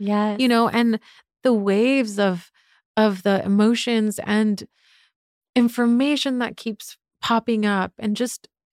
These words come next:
Speaker 2: everything in divine timing, it always works out the way it's supposed to. And sometimes, you know, your plans don't go as, as planned,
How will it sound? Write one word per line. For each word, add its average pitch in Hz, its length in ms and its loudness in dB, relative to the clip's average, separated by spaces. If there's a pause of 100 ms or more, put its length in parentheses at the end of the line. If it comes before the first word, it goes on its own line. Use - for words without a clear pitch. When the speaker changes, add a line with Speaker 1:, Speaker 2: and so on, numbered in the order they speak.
Speaker 2:
everything 220 580 -4
in 214 260 0
divine 196 600 0
timing, 190 720 -2 (160)
it 233 260 0 (180)
always 247 480 -2
works 196 360 -6
out 202 400 0
the 196 100 0
way 190 160 2
it's 202 120 -4
supposed - 460 -6
to. 175 220 2
And 202 260 0
sometimes, 247 680 -4
you 220 60 -2
know, 202 100 0
your 202 180 -2
plans 220 720 -4 (600)
don't 247 280 2
go 202 240 2
as, 220 180 -2 (280)
as - 180 -4
planned, 240 520 -8